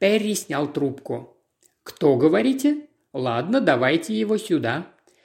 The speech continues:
Положив трубку, он ухмыльнулся. «Они наняли этого бельгийского фата. Сейчас он будет здесь. Попробует выяснить, нельзя ли все уладить полюбовно».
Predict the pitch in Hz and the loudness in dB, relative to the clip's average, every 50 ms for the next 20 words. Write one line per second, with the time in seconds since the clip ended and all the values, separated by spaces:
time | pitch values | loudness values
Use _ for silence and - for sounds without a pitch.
0 | _ _ _ _ _ - 170 190 214 208 262 262 269 - 294 302 294 - - 269 | _ _ _ _ _ 2 4 4 4 4 2 -2 0 2 4 4 4 2 2 0
1 | 233 - - 196 208 208 - - - 233 196 - - 180 180 170 156 135 127 127 | 2 2 2 0 -2 -2 -6 -10 -4 -4 -4 -2 2 2 4 4 4 0 -2 -4
2 | 123 - - - - 147 - _ _ _ _ _ _ _ _ _ _ 165 175 190 | -8 -12 -14 -16 -16 -18 -20 _ _ _ _ _ _ _ _ _ _ -2 0 0
3 | 202 208 202 208 208 202 196 196 190 190 - - 180 175 185 175 175 170 156 151 | 2 0 2 2 2 2 2 2 2 2 2 2 0 2 2 2 2 2 2 0
4 | 175 175 160 151 180 180 175 - - - 165 156 170 165 - - 175 139 120 - | -2 -2 -2 -2 -2 -2 -2 -2 -2 -2 0 0 -2 -4 -4 -4 -4 -4 -4 -6
5 | - 117 113 - - - _ _ - - 165 156 190 180 - 185 180 170 160 185 | -8 -10 -10 -12 -18 -20 _ _ -4 -4 0 2 2 2 2 2 0 2 4 2
6 | 196 175 160 156 131 120 120 123 135 123 117 - - - _ _ _ _ - 156 | 4 4 4 2 2 0 -2 0 0 0 0 -2 -10 -16 _ _ _ _ -6 -6
7 | 147 - 180 190 190 180 190 196 190 - - 196 185 208 220 190 156 147 139 - | -2 0 2 2 4 4 4 2 2 0 -2 -2 0 2 4 4 4 2 2 0
8 | - 160 156 - 165 175 170 165 151 139 185 240 269 277 247 - - - 233 214 | -2 -2 -2 0 2 2 2 2 4 2 2 2 2 0 -2 -4 0 0 0 2
9 | - 196 180 170 165 170 175 160 180 180 - - - 165 156 147 135 127 127 120 | 4 4 4 6 4 2 2 0 0 -4 -4 -2 -2 0 2 2 0 0 -2 -4
10 | 113 117 113 113 117 110 _ | -4 -6 -10 -12 -14 -14 _